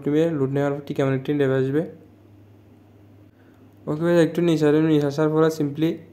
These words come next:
আচ্ছা এখানে আমার গ্যাস ফি নাই। ঠিক যদি আপনাদের যদি এরকম গ্যাস ফি না থাকে তাহলে অবশ্যই আমার Telegram-এ চলে আসবেন সবাই, আমি ফ্রিতেই আপনাদের গ্যাস ফি দিয়ে দিব, সমস্যা নাই। তো আমি একটু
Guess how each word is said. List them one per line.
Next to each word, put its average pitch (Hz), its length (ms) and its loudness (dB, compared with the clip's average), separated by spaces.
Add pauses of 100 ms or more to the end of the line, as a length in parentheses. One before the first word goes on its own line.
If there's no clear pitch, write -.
(400)
আচ্ছা - 240 -14
এখানে 147 240 -2
আমার 143 200 0
গ্যাস 151 200 2
ফি 151 140 -4
নাই। 151 100 -2 (260)
ঠিক 156 120 -4 (100)
যদি 160 220 0
আপনাদের 143 420 -2
যদি 156 200 0
এরকম 135 240 -2 (120)
গ্যাস 151 200 0
ফি 156 80 -4 (100)
না 135 60 0 (120)
থাকে 143 220 -2 (380)
তাহলে 139 240 2 (260)
অবশ্যই 131 300 -2
আমার 143 200 0
Telegram-এ 143 640 0 (200)
চলে 135 180 2
আসবেন 131 280 -2
সবাই, 143 200 2 (120)
আমি 127 160 -2 (280)
ফ্রিতেই 131 440 0 (1120)
আপনাদের 127 340 0 (180)
গ্যাস 139 200 0
ফি 139 160 -2
দিয়ে 127 160 2
দিব, 123 100 2 (120)
সমস্যা 139 360 -4
নাই। 170 100 -2 (540)
তো - 140 -2
আমি 135 180 0
একটু 135 140 -4